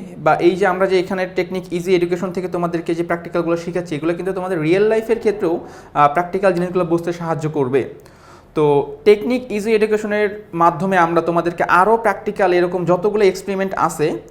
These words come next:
আমি তোমাদেরকে hopefully করে দেখানোর চেষ্টা করব। আহ, তোমরা just আমাদের টেকনিক ইজি এডুকেশনের পেজটা ফলো করবে এবং, আহ, যারা যারা আমাদের YouTube চ্যানেলটি সাবস্ক্রাইব করোনি, তারা তারা একটু সাবস্ক্রাইব করে রাখবে। এরকম প্র্যাকটিক্যালি যদি তোমরা শিখতে চাও,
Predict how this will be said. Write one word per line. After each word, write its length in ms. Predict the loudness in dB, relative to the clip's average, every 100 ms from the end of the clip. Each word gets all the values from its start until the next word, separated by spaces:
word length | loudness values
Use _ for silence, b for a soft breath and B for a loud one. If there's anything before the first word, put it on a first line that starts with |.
| -2
আমি 220 | 0 0 0
তোমাদেরকে 340 | -2 -2 -2
hopefully 440 | -2 -2 0 0 2
করে 140 | 2 0
দেখানোর 320 | -2 -4 -6
চেষ্টা 180 | -6 -8
করব। 260 | -6 -4 -2 -2 -4 B B B B -2
আহ, 280 | 2 4 4
তোমরা 200 | 2 2
just 220 | 4 2 2
আমাদের 340 | 0 2 2 0 -2
টেকনিক 400 | -4 -4 -4 -4
ইজি 180 | 0 0
এডুকেশনের 380 | 0 -2 -4 -2
পেজটা 280 | -2 -2 -2
ফলো 240 | 2 2
করবে 340 | 2 0 0 -2 -12 -20 -8
এবং, 580 | -2 2 2 2 -2 -2
আহ, 160 | 4 4
যারা 160 | 6 4
যারা 220 | 6 6
আমাদের 320 | 6 4 0 0
YouTube 300 | 0 0 -4 -2
চ্যানেলটি 260 | -2 -4
সাবস্ক্রাইব 460 | -2 -4 -4 -4 -4 -2
করোনি, 300 | -2 -2 -6 -10 B B 2
তারা 160 | 4
তারা 180 | 4 0
একটু 160 | -2 -2
সাবস্ক্রাইব 480 | -2 -2 -2 -4 0
করে 120 | 2
রাখবে। 280 | 2 0 0
এরকম 280 | 0 -2 -2
প্র্যাকটিক্যালি 500 | -2 -2 -2 -2 0
যদি 160 | 0
তোমরা 200 | 0 -2
শিখতে 320 | -2 -6 -4 -2
চাও, 240 | 0 -2